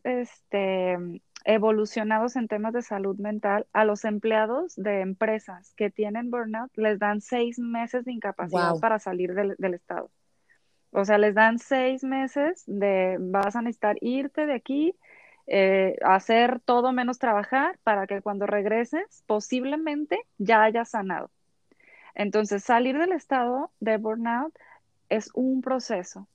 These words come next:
Speaker 1: No va a pasar en un par de semanas, yo les diría, ni siquiera en un mes, pues.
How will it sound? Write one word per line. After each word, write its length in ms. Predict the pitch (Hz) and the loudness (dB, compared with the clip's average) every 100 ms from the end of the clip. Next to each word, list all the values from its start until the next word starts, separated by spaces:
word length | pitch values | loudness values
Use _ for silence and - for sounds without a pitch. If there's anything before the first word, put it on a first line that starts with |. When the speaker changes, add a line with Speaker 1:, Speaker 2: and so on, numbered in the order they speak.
| - | -10
Speaker 1:
No 320 | 208 226 226 | -2 2 2
va 200 | 247 240 | 4 2
a 40 | 247 | 2
pasar 480 | 254 240 226 220 240 | -2 -2 2 2 2
en 120 | 226 | -2
un 120 | 220 | 0
par 180 | 220 214 | 0 0
de 100 | 226 | -4
semanas, 680 | 196 185 202 214 220 233 - | -4 -4 -4 -2 -2 -4 -6
yo 180 | 202 196 | -4 -2
les 160 | 208 | -2
diría, 260 | 240 220 208 | 0 0 0
ni 100 | 214 | -2
siquiera 360 | 190 - 196 202 | -6 -8 -6 -4
en 80 | 220 | -4
un 160 | 233 | -2
mes, 280 | 226 220 226 - | -2 -2 -6 -10
pues. 140 | - | -18